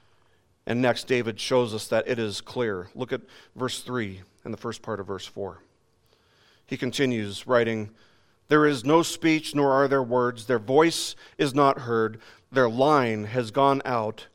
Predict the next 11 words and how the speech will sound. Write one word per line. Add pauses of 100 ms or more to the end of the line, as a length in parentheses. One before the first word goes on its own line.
(360)
throughout
the
earth, (880)
and
their, (240)
and
their
utterances
to
the
end